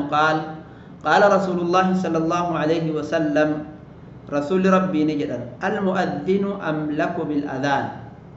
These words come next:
Mu'adhinni isatu iyyuu adhaanatti haqa qaba. Isatu harkaa qaba.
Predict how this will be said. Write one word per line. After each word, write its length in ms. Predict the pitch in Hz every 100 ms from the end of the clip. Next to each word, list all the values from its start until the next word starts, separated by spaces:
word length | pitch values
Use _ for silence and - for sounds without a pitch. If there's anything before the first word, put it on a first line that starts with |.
| - - - -
Mu'adhinni 1040 | 135 143 156 143 151 196 226 254 320 - - 147
isatu 440 | 147 185 190 214
iyyuu 280 | 214 247 - -
adhaanatti 920 | - 143 147 156 180 190 202 202 - 277 285 - -
haqa 300 | 156 143 135
qaba. 300 | 143 151 143 143 143 - - - -
Isatu 320 | 143 139 202 165
harkaa 540 | 156 156 - 143 139
qaba. 360 | - 147 147